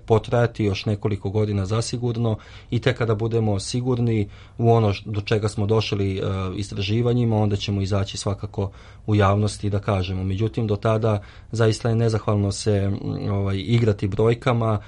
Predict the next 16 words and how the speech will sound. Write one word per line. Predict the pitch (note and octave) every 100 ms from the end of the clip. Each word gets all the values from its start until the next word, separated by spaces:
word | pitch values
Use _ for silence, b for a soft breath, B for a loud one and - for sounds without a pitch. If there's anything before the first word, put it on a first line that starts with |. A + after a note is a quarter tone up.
| B B -
a, | G#2 G2
pre | A2+ A2+
svega | C3 A#2+ A2+ A#2 A#2+
zbog | A2+ G#2+ G#2
tih | C3+ A2
žrtava, | G2+ B2 B2 - G2 G2
jer | G#2
one | A2+ A2
nisu | A#2 - A2
brojke, | A2 A2+ G2+ G#2
to | G2+
su | - G#2
bili | A2 G#2+
imena | G#2+ G#2+ G#2+
i | G2
prezimena, | G#2 G2 G2+ G#2 A2 G2